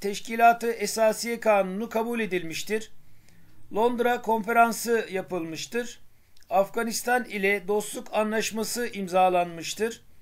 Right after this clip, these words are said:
İstiklal Marşı kabul edilmiştir. Sovyet Rusya ile Moskova Anlaşması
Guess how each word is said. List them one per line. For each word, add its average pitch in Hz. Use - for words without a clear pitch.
İstiklal 247
Marşı 226
kabul 220
edilmiştir. 180
Sovyet 220
Rusya 214
ile 208
Moskova 196
Anlaşması 214